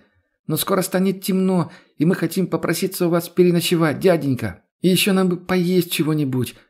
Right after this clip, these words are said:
Мы не ели уже два дня. А может, у вас ещё найдутся какие-нибудь лекарства? Кажется, Люся простыла, и у неё поднялась температура". Порыв ветра швырнул через бойницу в лицо Макарычу пыль, и он закашлялся.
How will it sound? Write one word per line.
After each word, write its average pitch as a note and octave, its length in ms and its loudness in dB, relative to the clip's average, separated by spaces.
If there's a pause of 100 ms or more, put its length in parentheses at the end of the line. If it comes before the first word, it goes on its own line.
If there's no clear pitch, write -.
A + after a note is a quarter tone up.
(160)
Мы F#3 140 2
не F3 160 2
ели E3+ 260 0
уже D#3 200 2
два D3 220 -2
дня. D3 500 -2 (120)
А A#2 60 -6
может, F3+ 280 2
у E3 40 0
вас F3 180 -2
ещё E3 200 -2
найдутся D#3+ 400 -6
какие-нибудь E3 560 -2
лекарства? D#3+ 580 -2 (280)
Кажется, F3+ 420 0
Люся F3 280 2
простыла, D#3+ 680 -2 (240)
и C#3 80 2
у E3 60 4
неё F#3 200 2
поднялась F3+ 440 0
температура". E3 840 0 (240)
Порыв A#2 240 0
ветра C#3 360 -2
швырнул A#2 440 -2
через A#2 300 0
бойницу A#2 460 -2
в G#2+ 40 0
лицо A2+ 280 -2
Макарычу A2 580 -2
пыль, B2 520 -2 (260)
и A2+ 60 -4
он A2+ 120 2
закашлялся. - 800 -4